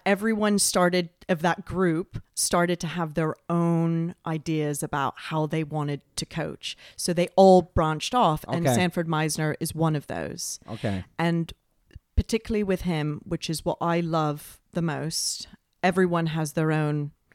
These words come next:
Speaker 1: method or how they work. And what I really loved about Meisner is that it's about your imagination.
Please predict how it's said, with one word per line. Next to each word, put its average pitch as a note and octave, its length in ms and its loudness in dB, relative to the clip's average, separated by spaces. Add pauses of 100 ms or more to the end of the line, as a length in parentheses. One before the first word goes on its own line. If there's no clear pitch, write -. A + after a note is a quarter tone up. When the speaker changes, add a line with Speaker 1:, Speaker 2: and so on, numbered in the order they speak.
(280)
Speaker 1:
method G3 680 2 (100)
or D#3+ 420 2
how F#3 340 0
they F3 180 2
work. E3 520 -2 (200)
And D#3 360 -4
what D#3+ 180 -2
I E3 60 0
really G3 340 2
loved F3 260 -4
about D#3 360 -4 (520)
Meisner D#3+ 680 -2
is D#3+ 140 -6
that D#3 140 -6
it's D#3 140 -8
about E3+ 240 -6
your E3 140 -6
imagination. D3+ 840 -10